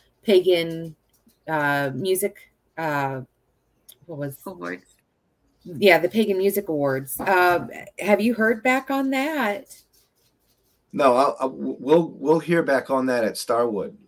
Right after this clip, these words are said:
Speaker 3: Uh, I think July seventeenth. I think, I don't know if it's on July seventeenth. It falls on a Friday night. Well, they'll have an award ceremony.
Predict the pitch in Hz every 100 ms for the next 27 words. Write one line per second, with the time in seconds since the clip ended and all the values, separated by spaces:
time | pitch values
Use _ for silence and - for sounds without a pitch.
0 | _ 107 98 95 113 90 107 101 104 104
1 | - 110 101 92 - 110 110 - _ _
2 | - _ 127 147 - 131 143 127 117 -
3 | 123 123 113 107 101 101 - 101 98 110
4 | 101 101 127 127 123 101 90 104 98 92
5 | 85 90 87 110 120 113 117 113 104 101
6 | 98 98 90 - 87 87 82 78